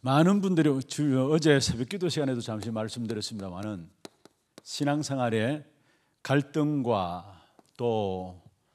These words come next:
흔들림이 있습니다. 또 여러 가지 신앙생활 하다 보면은 나도 모르게 방황도 올 수 있습니다.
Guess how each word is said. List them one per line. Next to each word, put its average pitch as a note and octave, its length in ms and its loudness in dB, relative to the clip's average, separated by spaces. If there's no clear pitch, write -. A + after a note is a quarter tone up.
흔들림이 C3 540 -2
있습니다. F2+ 560 -10
또 A#2 220 -6
여러 A#2+ 160 -4
가지 C3+ 540 0
신앙생활 C3+ 600 -4
하다 B2+ 140 -2
보면은 A#2+ 440 -4
나도 B2+ 220 -4
모르게 A2 600 -6
방황도 B2 720 -4
올 C3+ 180 -2
수 - 160 -6
있습니다. F#2 560 -8